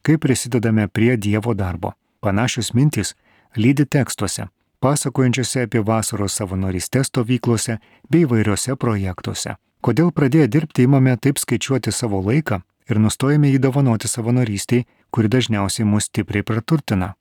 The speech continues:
Psichologė Julija Braukilienė komentuoja ir dalijasi patarimais aktualia tema besimokantiems ir jų tėvams, kaip nesilygiuoti į kitus siekiant rezultatų, taip pat,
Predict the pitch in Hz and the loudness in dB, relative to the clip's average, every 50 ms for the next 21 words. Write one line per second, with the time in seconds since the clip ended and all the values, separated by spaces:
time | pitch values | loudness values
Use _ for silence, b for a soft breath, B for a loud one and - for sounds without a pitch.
0 | _ _ - - 143 123 - 147 135 160 170 147 156 131 120 143 151 143 143 139 | _ _ -8 -6 -6 -2 0 0 2 2 2 2 2 4 4 4 4 4 4 4
1 | 120 120 131 131 113 - 135 127 135 139 135 131 117 - 120 113 113 113 113 110 | 4 2 2 2 2 0 0 2 2 4 2 2 2 2 2 2 4 2 2 2
2 | - 135 131 120 104 101 98 110 107 110 117 113 101 - - 104 90 - 101 98 | 2 2 2 2 2 0 0 0 2 2 2 2 0 0 -2 -6 -4 -4 -4 -4
3 | - - 101 117 143 156 147 113 98 - - 104 95 - - - 104 113 147 160 | -2 -2 -2 2 2 2 4 2 2 0 -4 -6 -8 -6 -4 -2 0 0 0 0
4 | - 156 131 117 120 131 117 123 110 - - 110 104 98 92 90 - 113 107 - | 0 0 2 2 2 2 0 0 -2 -2 -2 -2 -2 -2 -2 -2 -2 -2 -2 0
5 | 127 127 123 - 147 139 143 143 139 - 170 143 117 90 85 90 - - - _ | 0 -2 0 -2 -2 -2 -2 -2 0 0 0 0 0 -2 -2 -6 -10 -14 -16 _
6 | _ _ _ _ - 156 151 - 147 143 - - 147 139 139 131 131 143 139 117 | _ _ _ _ 0 2 4 4 4 4 2 2 0 0 2 2 4 2 2 2
7 | 104 110 101 - 107 95 143 135 - - 139 120 - 135 123 117 123 127 117 127 | 2 -2 -2 -2 0 0 0 0 2 0 -2 0 0 0 0 2 2 0 0 0
8 | 139 139 - 147 117 92 - - 95 - _ _ _ - 110 92 - 117 123 131 | -2 -2 -2 -2 -2 -2 -2 -6 -8 -10 _ _ _ -4 -4 -2 0 0 0 0
9 | - | -2